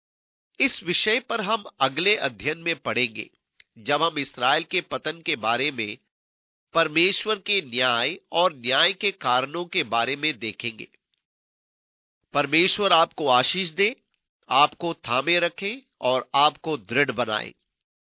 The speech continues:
जब आप सांसारिक लोगों से मिलते हैं, मैं प्रार्थना करता हूं कि परमेश्वर आपको पवित्र आत्मा के द्वारा आत्मिक सुरक्षा दे,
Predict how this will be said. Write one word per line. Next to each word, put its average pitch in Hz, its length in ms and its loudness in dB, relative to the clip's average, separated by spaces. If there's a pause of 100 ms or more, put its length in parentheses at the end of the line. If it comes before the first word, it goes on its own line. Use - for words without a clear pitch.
(120)
जब 151 200 2
आप 175 200 6
सांसारिक 170 800 -2
लोगों 170 320 0
से 196 160 -4
मिलते 180 440 -2
हैं, 151 180 -8 (600)
मैं 156 200 4
प्रार्थना 185 640 0
करता 180 360 -2
हूं 214 200 -4
कि 208 140 -6
परमेश्वर 147 880 -4 (480)
आपको 180 420 2
पवित्र 208 520 -2
आत्मा 175 440 0
के 190 220 -4
द्वारा 117 580 -2 (540)
आत्मिक 214 560 0
सुरक्षा 170 640 0
दे, 123 320 -6